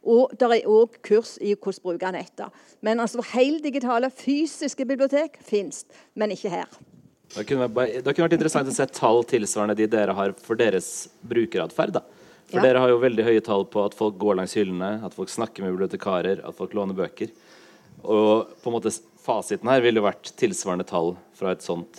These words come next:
Speaker 2: bokløst, eh, bibliotek, da.
Speaker 1: Ja, og det har vi ikke en god måte å telle på. Vi har ikke funnet opp det, og det er litt irriterende.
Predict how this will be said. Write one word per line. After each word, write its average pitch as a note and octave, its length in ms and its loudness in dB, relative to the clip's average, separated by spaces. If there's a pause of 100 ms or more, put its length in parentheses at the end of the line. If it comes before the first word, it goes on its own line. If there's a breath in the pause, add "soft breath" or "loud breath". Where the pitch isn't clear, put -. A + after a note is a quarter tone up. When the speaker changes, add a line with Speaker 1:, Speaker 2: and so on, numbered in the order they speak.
(140)
Speaker 2:
bokløst, - 960 -8 (100)
eh, D#2 220 -8
bibliotek, E2 420 -10
da. - 60 -20 (480 loud breath)
Speaker 1:
Ja, G3+ 100 0
og A3+ 140 4
det C4 120 4
har B3+ 160 4
vi C4+ 60 4
ikke D#4 120 2
en C4+ 60 2
god C#4 200 2
måte C#4 260 6
å D4 60 2
telle B3+ 320 4
på. C4 100 4
Vi A3+ 60 2
har A3+ 100 4
ikke A#3+ 160 -6
funnet A#3 220 0
opp - 140 -8
det, G3 120 4
og G#3+ 80 0
det B3+ 80 4
er B3 80 6
litt A#3+ 100 -4
irriterende. G3+ 520 -2